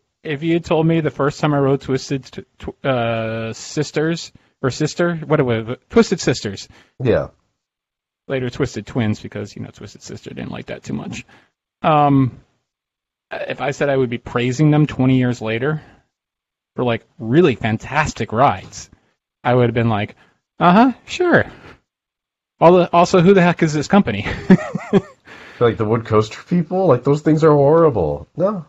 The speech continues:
Speaker 2: yeah. For, it's, that's how it turned out. I mean
Speaker 1: Not to say that the, the most modern Wood Coaster they built was any good, but it wasn't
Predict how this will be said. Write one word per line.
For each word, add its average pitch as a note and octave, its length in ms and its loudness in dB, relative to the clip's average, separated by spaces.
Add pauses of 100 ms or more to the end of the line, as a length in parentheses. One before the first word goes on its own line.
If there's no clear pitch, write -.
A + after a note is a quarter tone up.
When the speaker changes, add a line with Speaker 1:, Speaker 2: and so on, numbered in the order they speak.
(140)
Speaker 2:
yeah. F3 160 -10 (320)
For, D#3 200 0
it's, C3 160 -10
that's C3+ 200 6
how C#3+ 100 8
it C#3 80 4
turned C#3+ 220 4
out. C#3+ 360 4
I G#2+ 60 -2
mean G#2+ 300 2
Speaker 1:
Not F#3 160 -4
to F#3+ 80 -6
say F#3+ 180 -2
that F3 180 -6
the, C3 760 -4
the C3 160 -6
most B2 420 -6
modern C3+ 640 0
Wood B2+ 160 -4
Coaster B2 320 -4
they A#2+ 100 -2
built A2+ 240 -6
was G#2+ 180 -6
any A2+ 160 -2
good, C3+ 280 0
but A#2+ 100 -2
it A#2 60 -4
wasn't B2+ 360 0